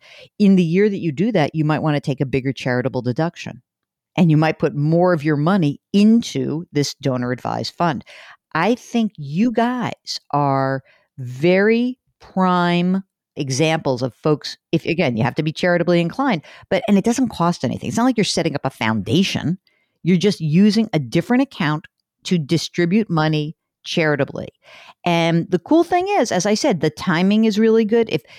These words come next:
if God forbid one of you dies before the other, you could each have a charitable fund. You could have it set up so that you, one can give away after you pass away. But this is a way that you can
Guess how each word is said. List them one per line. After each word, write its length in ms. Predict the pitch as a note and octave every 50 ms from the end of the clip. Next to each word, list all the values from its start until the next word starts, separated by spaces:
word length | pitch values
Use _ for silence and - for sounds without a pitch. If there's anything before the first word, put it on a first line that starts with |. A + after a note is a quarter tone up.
| - - - -
if 160 | - E3+ C#3+
God 300 | C#3 F3+ E3+ F3+ G3 G3+
forbid 320 | - G#3 G3 F3 G3+ F#3+ D3
one 220 | D3 D3+ D#3 D#3+
of 100 | D#3+ D#3
you 100 | D#3 D3+
dies 380 | C3+ D3 C3+ C3+ D3 D#3 E3+ -
before 360 | - E3+ D#3 - D#3+ D3+ D3
the 180 | C#3 D3 D3+
other, 420 | D#3+ F3 F#3 D3+ C3+ A#2+ B2+ C#3+ - _ _ _ _ -
you 140 | D#3+ E3+ D#3+
could 220 | - - C#3+ C3 - _ -
each 260 | F3+ E3+ E3+ F3+ - -
have 320 | - F#3 F3 F3 E3+ D#3+ - -
a 80 | E3 -
charitable 480 | - F#3 F3+ F3+ F3+ F3 E3+ F3+ F3+
fund. 380 | E3+ _ - F3+ F3 F#3 F#3+ F3+
You 80 | D3
could 140 | B2+ - C3
have 260 | C3+ C3 C3 A#2+ A#2 - _
it 200 | - D3 C#3 -
set 280 | - - - E3 D#3 D3
up 200 | D3+ E3 - -
so 220 | - - E3 D3+
that 220 | C#3 C#3+ C#3 C3 -
you, 140 | C#3+ C3+ C3
one 280 | C3 D3 D3+ E3 E3+
can 180 | - D3 C#3 C3
give 160 | B2 C#3+ B2+
away 500 | D3 C3+ C3+ C#3+ C#3+ D3 D#3 F3 G3+ - -
after 320 | A#2+ A#2+ B2+ - - - B2
you 160 | A#2+ A#2+ A#2+ _ -
pass 340 | C3+ A2+ A2+ A#2+ A#2+ - -
away. 360 | B2 A2 B2+ D#3 F3 G3 G3
But 180 | E3 E3+ D#3+ - - - - - _ _ -
this 300 | D#3+ F3 B3+ D#4+ - -
is 100 | D4 G#3+
a 80 | G#3+ E3+
way 460 | D3+ D3 E3 F#3 G#3 F#3+ B2+ D2 - - - - _ _ _ _ _ _ -
that 160 | D#3 E3+ -
you 480 | - D#3+ D3+ D#3+ F#3 G3+ A3 B3 A#3+ _
can 440 | - - F3 D#3 D3+ C#3+ C#3+ D#3